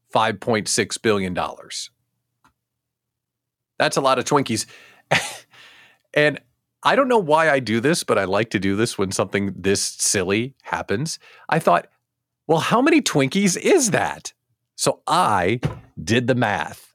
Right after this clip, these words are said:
Are you ready for Twinkie maths? I did Twinkie maths this morning.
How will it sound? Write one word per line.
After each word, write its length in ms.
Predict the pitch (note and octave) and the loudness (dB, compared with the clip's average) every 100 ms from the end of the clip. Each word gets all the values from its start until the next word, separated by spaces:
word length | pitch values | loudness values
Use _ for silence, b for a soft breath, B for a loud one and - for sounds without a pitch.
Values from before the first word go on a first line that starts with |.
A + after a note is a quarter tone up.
| _ | _
Are 80 | A2+ | -2
you 160 | G#2+ | 0
ready 240 | G#2+ C3+ D#3+ | 2 2 2
for 160 | C#3 | 0
Twinkie 400 | B2+ - D3 F3 | -2 0 0 2
maths? 600 | D#3+ D3 F#3 G3+ - - - b b b | 0 0 -2 -2 -2 -2 -6 b b b
I 140 | A2+ A2 | -2 0
did 320 | F#2+ C3 B2+ | 2 0 0
Twinkie 380 | - B2 A2 G2 | -2 -2 2 0
maths 560 | E2+ C2+ - - - - | 0 -4 -4 -4 -4 -2
this 220 | F2+ - | -2 0
morning. 320 | F#2+ D#2 | -2 -2